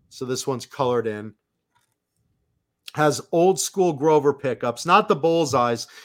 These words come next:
These were before the bullseyes, which a lot of the se-, late seventies, early eighties B C Rich have,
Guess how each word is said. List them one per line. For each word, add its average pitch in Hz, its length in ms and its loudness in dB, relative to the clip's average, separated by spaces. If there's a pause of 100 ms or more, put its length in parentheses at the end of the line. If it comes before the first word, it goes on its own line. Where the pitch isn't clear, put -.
(240)
These 185 400 -4
were 156 180 -2
before 151 520 0
the 139 100 2
bullseyes, 107 1000 -4 (680)
which 123 180 -4
a 143 60 2
lot 139 280 6
of 127 340 -2 (120)
the 117 120 -10
se-, - 240 -6
late 135 320 -2
seventies, 131 520 -4
early 127 260 -2
eighties 117 260 -6
B 127 160 -12
C - 160 -10
Rich 120 220 -8
have, 117 500 -2